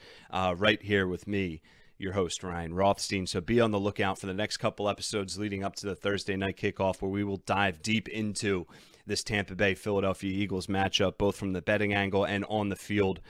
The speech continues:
uh, previewing some opportunities that maybe the Eagles have an edge in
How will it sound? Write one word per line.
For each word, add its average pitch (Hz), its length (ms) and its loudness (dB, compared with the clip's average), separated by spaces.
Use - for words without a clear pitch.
uh, 87 280 -2
previewing 98 580 -2
some 98 160 -4
opportunities 104 760 0
that 92 120 -4
maybe 95 240 -4
the 90 140 -8
Eagles 92 320 -8
have 90 240 -2
an 80 160 -14
edge 117 340 2
in 107 400 -2